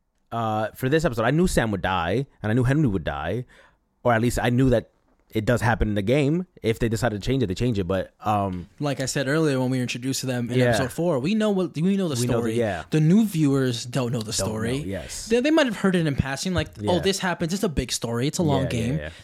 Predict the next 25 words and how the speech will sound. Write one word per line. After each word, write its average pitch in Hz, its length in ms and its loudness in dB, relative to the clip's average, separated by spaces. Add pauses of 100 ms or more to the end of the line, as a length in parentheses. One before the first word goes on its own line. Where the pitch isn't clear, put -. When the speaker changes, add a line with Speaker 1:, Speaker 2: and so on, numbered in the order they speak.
Speaker 2:
This 233 220 -6
could, 190 160 -2
this 196 100 0
happens. 170 320 -2
This 156 100 -8
happened." 151 380 -2
It's 160 160 -6
easily 185 340 2
to 123 120 -4
forget. 113 360 -6 (120)
Speaker 1:
Yeah. 82 240 -8 (840)
Speaker 2:
But 151 120 2
we 156 140 2
learn 190 500 2 (100)
with 139 420 -4 (260)
Bill 127 200 0
and 147 100 0
Frank. 101 420 -8 (120)
Speaker 1:
Mm-hmm. 95 160 -10 (100)
Speaker 2:
We 120 120 -2
learn 131 340 0
with 117 280 -4 (240)
Henry 120 300 -4
and 107 120 -4
Sam. 78 420 -8